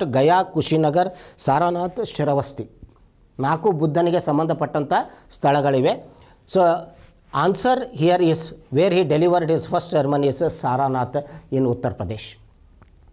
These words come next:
ಉತ್ತರ ಪ್ರದೇಶದಲ್ಲಿ ಸಾರನಾಥ್ ಜಿಂಕೆವನ, the deer's park, he delivered his first lecture, which is called as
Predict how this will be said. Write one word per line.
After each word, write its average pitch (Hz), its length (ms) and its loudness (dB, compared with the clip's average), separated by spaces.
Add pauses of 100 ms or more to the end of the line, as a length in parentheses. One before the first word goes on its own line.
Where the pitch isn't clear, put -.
(640)
ಉತ್ತರ 160 260 0
ಪ್ರದೇಶದಲ್ಲಿ 147 540 0 (100)
ಸಾರನಾಥ್ 151 560 0 (140)
ಜಿಂಕೆವನ, 160 520 2 (140)
the 131 80 2 (100)
deer's 180 300 2 (160)
park, 131 240 0 (400)
he 160 80 4 (140)
delivered 160 440 2
his 127 120 -4 (200)
first - 260 -4 (140)
lecture, 127 300 -4 (380)
which 202 220 0
is - 80 -4 (180)
called 156 340 2
as 127 100 -4